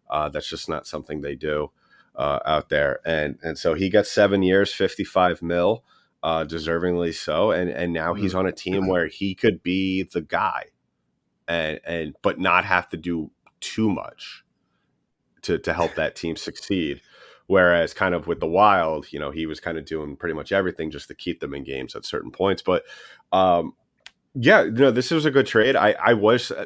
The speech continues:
Speaker 1: probably, I was as shocked as you were when I heard the Kings were involved. I heard somewhere from, from a friend of mine who, who's somewhat in the know,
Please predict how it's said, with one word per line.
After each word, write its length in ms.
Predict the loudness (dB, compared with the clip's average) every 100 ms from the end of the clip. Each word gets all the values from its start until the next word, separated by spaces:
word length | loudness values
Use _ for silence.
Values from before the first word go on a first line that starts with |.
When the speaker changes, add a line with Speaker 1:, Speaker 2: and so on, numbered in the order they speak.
| -4
Speaker 1:
probably, 320 | 2 4 2 4
I 120 | 4
was 280 | 6 4 2
as 100 | -2
shocked 320 | 2 0 0
as 140 | -4
you 120 | -2 0
were 180 | 2 0
when 120 | 0
I 100 | -2
heard 200 | -4 -6
the 80 | -10
Kings 320 | -6 -6 -2
were 140 | -2
involved. 320 | 0 0 0 -4 -20 -8 2
I 160 | 4
heard 260 | 4 0 0
somewhere 640 | 0 2 4 4 2 2
from, 500 | 0 0 2 0 -4
from 240 | -6 -4
a 60 | -4
friend 260 | -2 -2 -2
of 80 |
mine 240 | -4 -6 -6
who, 280 | -6 -8 -10 -12
who's 440 | -10 -10 -14 -20 _
somewhat 400 | -4 0 0 -2
in 120 | -4
the 80 | -4
know, 160 | -6